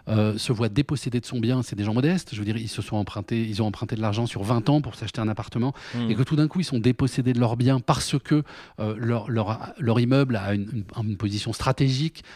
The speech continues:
Speaker 1: dans un lieu stratégique, euh, connu pour le trafic de, de, de stupéfiants qu'est Sevran. Euh, mais c'est, c'est le, le, enfin, c'est, voilà, parce que c'est un immeuble avec, euh, trois rues, enfin, et cetera, une, une
Speaker 2: Hmm.
Speaker 1: configuration, une, une géographie particulière,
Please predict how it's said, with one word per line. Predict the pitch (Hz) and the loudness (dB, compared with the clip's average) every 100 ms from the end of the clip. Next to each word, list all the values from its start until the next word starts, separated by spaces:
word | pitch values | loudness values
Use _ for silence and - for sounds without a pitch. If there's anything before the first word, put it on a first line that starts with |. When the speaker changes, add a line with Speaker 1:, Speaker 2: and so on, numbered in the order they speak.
| - | -12
Speaker 1:
dans | 123 143 139 | 0 2 4
un | 143 | 2
lieu | 143 | 2
stratégique, | 135 123 - 120 131 - - _ | 0 -2 -2 -2 -2 -6 -14 _
euh, | - - | -18 -14
connu | - 117 120 | 0 2 2
pour | 117 | 2
le | 104 | -2
trafic | - 110 107 | -4 -10 -4
de, | 104 98 | -4 -2
de, | 101 95 | -4 -6
de | 98 101 | -4 -4
stupéfiants | - - 101 120 | -4 -4 0 0
qu'est | - | -2
Sevran. | 107 117 110 123 - - - - | 0 2 4 2 0 -14 -16 -4
Euh, | 107 107 | -2 0
mais | 120 107 - | 2 0 -2
c'est, | 107 - 104 | -10 -8 -8
c'est | - | -6
le, | 92 95 | -4 -6
le, | 90 92 | -8 -8
enfin, | 92 87 | -8 -8
c'est, | 95 92 | -14 -8
voilà, | 98 110 | 0 0
parce | 98 - | 0 -2
que | 120 120 | 2 2
c'est | - | 0
un | 92 | -2
immeuble | 95 101 107 95 | 0 2 2 0
avec, | 95 - | -4 -6
euh, | 92 | -10
trois | - 110 76 | -6 -6 -4
rues, | 101 127 127 | 0 2 2
enfin, | - 92 | 0 -8
et | - | -10
cetera, | 95 98 95 87 | -10 -6 -4 -4
une, | 87 90 101 | -4 -4 0
une | 113 | 2
Speaker 2:
Hmm. | |
Speaker 1:
configuration, | 110 101 110 104 101 117 | 2 0 0 0 0 0
une, | 101 95 | 0 0
une | 101 90 | -4 -2
géographie | 92 113 104 101 - 117 - - - - | 2 2 4 0 -2 -4 -6 -14 -16 -6
particulière, | 101 - | -4 -2